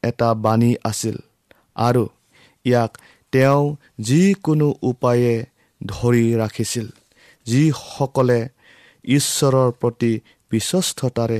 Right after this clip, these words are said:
থাকিব, সত্যতাৰে স্থিৰ হৈ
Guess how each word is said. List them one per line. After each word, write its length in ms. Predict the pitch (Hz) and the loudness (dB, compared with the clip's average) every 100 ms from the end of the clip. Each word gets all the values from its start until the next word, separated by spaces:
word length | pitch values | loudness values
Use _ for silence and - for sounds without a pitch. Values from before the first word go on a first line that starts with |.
| 110 _ _ _ - | -8 _ _ _ -20
থাকিব, 540 | - - 113 - 110 110 104 _ _ _ _ _ _ _ _ | -10 -8 -6 -4 -2 -2 -6 _ _ _ _ _ _ _ _
সত্যতাৰে 840 | - 160 190 190 160 143 131 131 120 113 _ _ _ _ _ _ - | -4 0 0 0 -2 0 0 2 0 -4 _ _ _ _ _ _ -18
স্থিৰ 400 | - - 151 151 | -10 0 2 2
হৈ 240 | 135 127 | 0 0